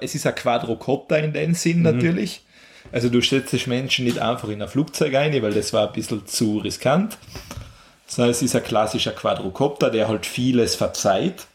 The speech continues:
Speaker 2: Mhm.
Speaker 1: Und es ist natürlich für Menschen ausgelegt, aber
Speaker 2: Ja, ein Quadrocopter in dem Sinn verzeiht nicht viel. Hast du,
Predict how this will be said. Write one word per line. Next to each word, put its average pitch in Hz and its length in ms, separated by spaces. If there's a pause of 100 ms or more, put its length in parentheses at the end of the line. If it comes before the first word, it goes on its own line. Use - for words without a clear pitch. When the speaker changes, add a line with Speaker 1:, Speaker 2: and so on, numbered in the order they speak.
(140)
Speaker 2:
Mhm. 104 340 (800)
Speaker 1:
Und 120 280
es 131 140
ist 147 140
natürlich 135 480
für - 120
Menschen 117 460
ausgelegt, 101 680 (140)
aber 107 800 (240)
Speaker 2:
Ja, 107 240
ein 110 100
Quadrocopter 113 720
in 104 140
dem 113 220
Sinn 135 260
verzeiht 110 560
nicht 95 140
viel. 110 240
Hast 120 220
du, 123 60